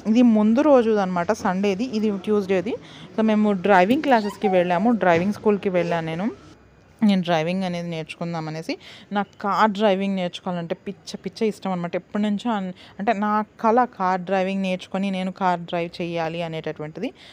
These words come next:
So ఈ కాంక్రీట్ సిటీలో ఎన్ని బిల్డింగ్స్ వచ్చేసాయి, నా చుట్టూ ఇంత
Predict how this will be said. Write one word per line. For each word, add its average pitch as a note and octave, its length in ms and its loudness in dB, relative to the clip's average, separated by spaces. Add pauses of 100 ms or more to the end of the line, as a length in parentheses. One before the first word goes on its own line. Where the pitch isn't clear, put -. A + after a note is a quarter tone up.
(240)
So G#3 60 0
ఈ F#3+ 180 0 (160)
కాంక్రీట్ F3+ 600 0
సిటీలో F3+ 640 -4
ఎన్ని F3 400 -2
బిల్డింగ్స్ G3 440 0
వచ్చేసాయి, F#3 360 -6
నా F#3 260 -4
చుట్టూ F#3 200 -6
ఇంత G3 400 -4